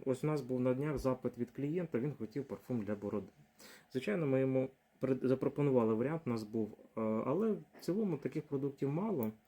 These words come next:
Я би хотів запропонувати, кому цікаво, свій варіант, ось що я використовую. Це тоніки для бороди. Ось це мій, ось я використовую. Це дуже класна штука. Я використовую як парфум перед виходом.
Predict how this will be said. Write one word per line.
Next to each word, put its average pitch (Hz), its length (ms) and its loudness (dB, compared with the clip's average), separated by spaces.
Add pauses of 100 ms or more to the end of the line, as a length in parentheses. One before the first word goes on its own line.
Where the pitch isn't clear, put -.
(380)
Я 220 100 2
би 165 240 8
хотів 147 380 0
запропонувати, 135 1080 2 (160)
кому 143 260 2
цікаво, 147 480 0
свій 135 280 2
варіант, 127 440 2 (240)
ось - 340 -4
що - 220 -2
я 131 180 6
використовую. 98 680 -4 (540)
Це 240 140 4
тоніки 180 380 2
для 123 160 6
бороди. 107 420 0 (260)
Ось 101 200 -10
це - 140 -8
мій, 139 300 0
ось - 140 -8
я 107 120 0
використовую. 107 580 -6 (360)
Це 240 120 2
дуже 196 240 4
класна 170 360 2
штука. 156 500 -4 (720)
Я 135 120 4
використовую 131 520 4
як 123 160 2
парфум 131 340 0
перед 113 260 0
виходом. 104 540 -2